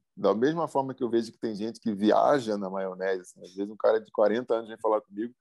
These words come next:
que quer fazer triatlo, que ele quer ir pra Olimpíada. Eu não vou falar pra ele que ele não vai, porque também um menino de dezessete anos chegar pra mim sem ter natação e falar que quer ir pra Olimpíada, eu também vou falar pra ele, "Ó, você não vai",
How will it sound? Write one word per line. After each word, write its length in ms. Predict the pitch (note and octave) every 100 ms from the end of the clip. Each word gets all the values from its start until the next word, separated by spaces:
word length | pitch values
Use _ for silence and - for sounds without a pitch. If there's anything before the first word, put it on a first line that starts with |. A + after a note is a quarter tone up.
| _ _ _ _
que 80 | -
quer 240 | G2 A2+ A2+
fazer 300 | A#2 A#2 A2
triatlo, 340 | G2+ G#2 A2+
que 60 | -
ele 100 | A#2+
quer 140 | C3
ir 60 | B2
pra 140 | B2
Olimpíada. 560 | B2+ D3 - G#2+ F2+ - -
Eu 120 | G#2
não 160 | D3+ F#3
vou 140 | D#3+
falar 300 | - E3 D#3+
pra 180 | - C#3
ele 240 | C3 E3+
que 220 | - D#3
ele 160 | E3 F3
não 200 | F3 G#3
vai, 300 | B3+ F#2+ F2+ - _ _ _ _ _ _ -
porque 400 | G2 - G2 F#2+
também 1120 | G#2+ F#2 G2+ G2 G2 G#2+ C3+ D3+ E3 F3 E3 F#3 - _ -
um 200 | A#2 A#2
menino 400 | A#2 A2 A2+ A2
de 140 | G#2+
dezessete 640 | G2 G2 A2 - A2+ G#2 A2+
anos 160 | A2
chegar 280 | - G#2+ G#2+
pra 160 | - G#2
mim 240 | G2+ G2
sem 240 | - - A2+
ter 160 | A#2+
natação 480 | A2+ A2 A2 G2+ G#2+
e 40 | G#2
falar 240 | G#2 G2+
que 100 | F#2+
quer 120 | G#2+
ir 60 | G#2
pra 120 | A2
Olimpíada, 360 | G2+ G2 A#2 C3+
eu 60 |
também 260 | C#3 D3 D#3+
vou 120 | E3+
falar 200 | E3+ D3+
pra 120 | C3+ A2+
ele, 60 |
"Ó, 40 | G2+
você 120 | G#2+
não 160 | D3+ F3
vai", 280 | A#2 F2+